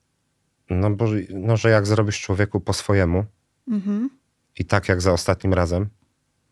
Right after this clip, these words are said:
Speaker 1: no to prawdopodobnie to nie wyjdzie, czyli będzie tak samo jak wcześniej.
Speaker 2: Mhm.
Speaker 1: Czyli trzeba w końcu zrobić inaczej.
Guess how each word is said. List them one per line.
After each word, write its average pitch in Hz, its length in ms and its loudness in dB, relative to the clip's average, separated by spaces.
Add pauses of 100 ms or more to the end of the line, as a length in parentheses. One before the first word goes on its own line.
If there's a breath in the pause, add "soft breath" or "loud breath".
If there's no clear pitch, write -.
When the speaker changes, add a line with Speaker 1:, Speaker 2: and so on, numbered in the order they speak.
(680)
Speaker 1:
no 113 60 4
to 104 120 4
prawdopodobnie 92 640 0
to 98 100 -2
nie 98 100 4
wyjdzie, 98 320 2
czyli 85 200 -4
będzie 82 240 -2
tak 85 180 -4
samo 82 220 -2
jak 85 100 -2
wcześniej. 80 420 -4 (540 loud breath)
Speaker 2:
Mhm. 196 400 -6
Speaker 1:
Czyli 95 220 0
trzeba 92 260 -2
w - 80 -6
końcu 104 480 -2 (640)
zrobić 95 400 0
inaczej. 87 440 0